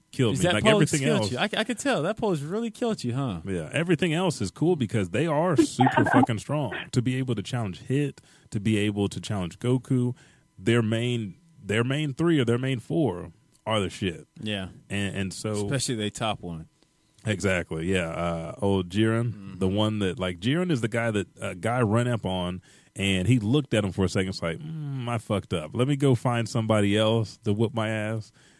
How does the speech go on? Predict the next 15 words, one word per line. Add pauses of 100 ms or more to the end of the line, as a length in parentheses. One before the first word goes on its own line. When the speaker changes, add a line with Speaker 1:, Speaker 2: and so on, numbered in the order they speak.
(160)
Speaker 1:
because
you
look
like
you
will (120)
definitely (320)
obliterate
my (160)
<laughs> (160)
ass
right
now." (680)
And,
um,